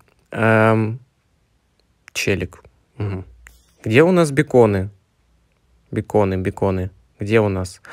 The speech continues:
Вон первая. А че ты к челу прикопалась, господи? Вы такие смешные. Давай,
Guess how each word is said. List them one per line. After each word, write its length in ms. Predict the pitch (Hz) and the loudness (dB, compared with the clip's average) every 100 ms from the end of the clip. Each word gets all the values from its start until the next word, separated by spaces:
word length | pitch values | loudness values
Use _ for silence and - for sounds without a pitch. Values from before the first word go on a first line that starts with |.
| - - - | -18 -16 -6
Вон 480 | 135 160 180 170 156 | 2 6 6 6 2
первая. 840 | - 160 156 139 131 127 117 - | 2 4 4 4 0 0 0 0
А 220 | 127 135 _ - | 0 0 _ -2
че 160 | 160 | 2
ты 120 | 165 | 4
к 60 | 214 | 2
челу 300 | - 196 190 | 4 6 6
прикопалась, 580 | 160 151 131 131 123 107 | 4 0 2 4 4 4
господи? 580 | 117 143 - 117 101 98 | 0 -2 -2 -2 -2 -4
Вы 160 | 107 | -6
такие 680 | 117 127 139 156 151 135 120 | -4 -4 -2 2 4 4 2
смешные. 720 | - - 120 - 180 165 98 104 _ _ _ _ _ _ _ _ | -2 -8 -8 -2 0 0 -2 -6 _ _ _ _ _ _ _ _
Давай, 380 | 143 151 120 98 | 0 2 2 0